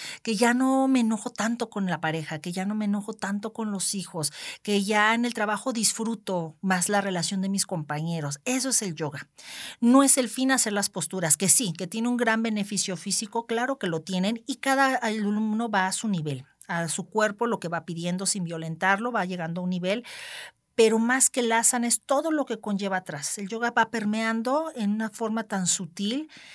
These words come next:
que va beneficiando tu forma de actuar y correlacionarte con todos y te vas sintiendo en tu cuerpo mucho más sano, más flexible, porque también lleva al saber comer bien. Y entonces eso se refleja, pues, en que soy más flexible, soy más ágil, soy más ligero, un cuerpo más estilizado.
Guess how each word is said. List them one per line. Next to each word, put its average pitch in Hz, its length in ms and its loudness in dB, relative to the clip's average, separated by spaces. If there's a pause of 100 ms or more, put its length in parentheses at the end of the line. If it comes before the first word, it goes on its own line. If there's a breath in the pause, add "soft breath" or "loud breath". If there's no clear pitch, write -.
(200 loud breath)
que 185 360 0
va 196 120 4
beneficiando 202 760 -2
tu 208 120 -8
forma 190 340 -6
de 196 80 -4
actuar 175 400 -4
y 185 60 -6
correlacionarte 160 840 -6
con 156 220 -6
todos 180 340 -2
y 285 80 -4
te 262 140 2
vas 277 160 2
sintiendo 240 400 -2
en 226 80 -4
tu 220 160 -8
cuerpo 214 440 -2 (300 loud breath)
mucho 196 280 -2
más 180 180 0
sano, 170 500 -2
más 190 220 -4
flexible, 185 580 -4
porque 277 300 2
también 233 500 0
lleva 185 440 0 (100)
al 190 100 -2
saber 185 320 0
comer 180 380 -2
bien. 170 400 -4 (180)
Y 175 140 -4
entonces 180 440 -4
eso 190 180 -4
se 202 120 0
refleja, 175 580 -4 (300 loud breath)
pues, 339 160 -2
en 285 100 -2
que 214 80 -4
soy 185 160 -2
más 160 180 -6
flexible, 196 540 -4
soy 147 180 -2
más 131 280 -4
ágil, 170 320 -2
soy 147 160 -2
más 147 240 -6
ligero, 196 460 -2
un 202 180 -4
cuerpo 185 300 -6
más 156 240 -6
estilizado. 143 680 -6